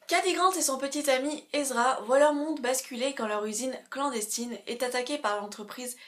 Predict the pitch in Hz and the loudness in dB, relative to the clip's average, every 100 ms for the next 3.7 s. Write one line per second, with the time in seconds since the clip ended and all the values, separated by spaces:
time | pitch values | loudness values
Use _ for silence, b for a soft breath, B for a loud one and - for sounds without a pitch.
0 | B B 277 285 247 254 - B B B | B B -8 -4 -4 -4 -8 B B B
1 | 294 320 320 311 311 320 285 240 226 226 | -4 -2 -2 -4 -2 -2 -2 -2 -6 -6
2 | 233 254 240 254 220 208 262 226 214 247 | -6 -4 -4 -4 -6 -4 -4 -2 -2 -2
3 | 247 196 247 233 202 190 233 | -4 -6 -10 -8 -6 -8 -10